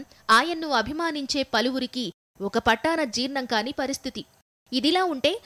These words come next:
ఇటీవల కాలంలో వివిధ పార్టీలకు రాజీనామా చేసిన పలువురు నేతలు ఆ వెంటనే తాము చేరాల్సిన పార్టీలోకి చేరిపోయారు. అది టీడీపీ నేత మేడా మల్లికార్జున్ రెడ్డి కావచ్చు, బీజేపీ నేత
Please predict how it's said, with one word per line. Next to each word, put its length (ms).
ఇటీవల 360
కాలంలో 360
వివిధ 300
పార్టీలకు 560
రాజీనామా 520
చేసిన 260
పలువురు 420
నేతలు 320
ఆ 100
వెంటనే 340
తాము 200
చేరాల్సిన 480
పార్టీలోకి 580
చేరిపోయారు. 640
అది 260
టీడీపీ 520
నేత 260
మేడా 260
మల్లికార్జున్ 680
రెడ్డి 260
కావచ్చు, 360
బీజేపీ 540
నేత 240